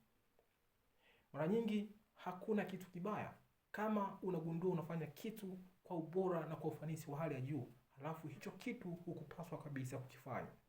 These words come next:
Kwa maana, ni sawasawa unapoteza muda wako for nothing.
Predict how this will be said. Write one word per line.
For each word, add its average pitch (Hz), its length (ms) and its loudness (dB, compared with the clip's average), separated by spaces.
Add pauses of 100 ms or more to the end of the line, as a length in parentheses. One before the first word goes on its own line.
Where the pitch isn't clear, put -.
(360)
Kwa 120 120 -10
maana, 156 400 6 (340)
ni 143 80 -8
sawasawa 151 440 -6
unapoteza 127 600 0
muda 120 180 2
wako 117 360 -4 (260)
for 117 80 -8
nothing. 120 380 -10